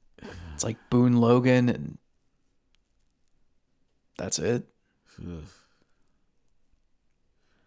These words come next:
Speaker 2: Well, I know where I'm going. Towards the top of this list. It is clearly one of the worst.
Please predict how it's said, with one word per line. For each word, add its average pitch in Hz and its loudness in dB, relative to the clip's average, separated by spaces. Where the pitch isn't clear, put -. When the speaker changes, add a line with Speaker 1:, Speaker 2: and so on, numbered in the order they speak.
Speaker 2:
Well, 135 2
I 123 0
know 151 4
where 147 6
I'm 127 2
going. 92 -2
Towards 127 2
the 98 -4
top 120 2
of 80 -6
this 78 -6
list. 78 -6
It 98 0
is 92 -4
clearly 147 4
one 82 -2
of 82 -6
the 78 -8
worst. 73 -8